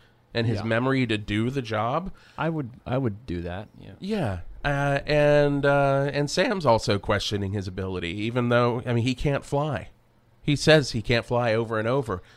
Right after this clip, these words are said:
Speaker 1: And Al says, "Well, you, you probably should learn,"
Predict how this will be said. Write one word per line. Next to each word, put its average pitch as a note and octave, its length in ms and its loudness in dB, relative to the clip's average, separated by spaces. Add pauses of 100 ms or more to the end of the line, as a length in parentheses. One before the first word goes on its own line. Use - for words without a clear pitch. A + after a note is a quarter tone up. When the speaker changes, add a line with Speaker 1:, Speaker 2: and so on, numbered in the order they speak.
(120)
Speaker 1:
And G#2+ 320 0
Al A#2+ 240 0
says, F#2+ 340 0
"Well, G#2+ 300 4
you, G#2 260 -4
you G#2 140 -6
probably A2 520 -2
should G2+ 220 -6
learn," F#2 400 -2